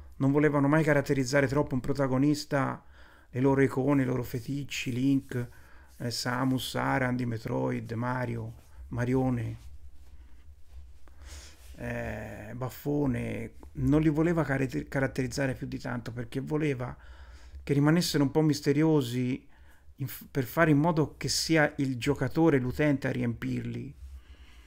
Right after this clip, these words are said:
Quindi sono involucri, involucri per l'esperienza. Ma ragazzi, ma Nintendo è la più antipatica di tutte, è proprio, cioè, la top ten degli antipatici, lei è in cima,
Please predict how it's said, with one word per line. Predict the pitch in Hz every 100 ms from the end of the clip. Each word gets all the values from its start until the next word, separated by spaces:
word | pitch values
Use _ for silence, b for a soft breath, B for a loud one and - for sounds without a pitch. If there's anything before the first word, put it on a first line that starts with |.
| b b b b b b - - - - - - -
Quindi | - 160
sono | 160 147
involucri, | 135 127 147 143 123 127
involucri | 123 135 156 147 143
per | 131
l'esperienza. | 120 - 131 131 131 123 117 - - -
Ma | 123
ragazzi, | 131 131 -
ma | 120
Nintendo | 123 120 147 139 - -
è | 110 95 113
la | 107
più | 117
antipatica | 110 - 113 104 110 107
di | 104
tutte, | 110 117 - 107
è |
proprio, | 110 107 110 104 113 - B B B B
cioè, | 110
la | 110
top | 110 110 -
ten | 120 110
degli | 110
antipatici, | 110 104 113 113 113 107 -
lei | 107 110
è |
in | 110
cima, | 104 127 117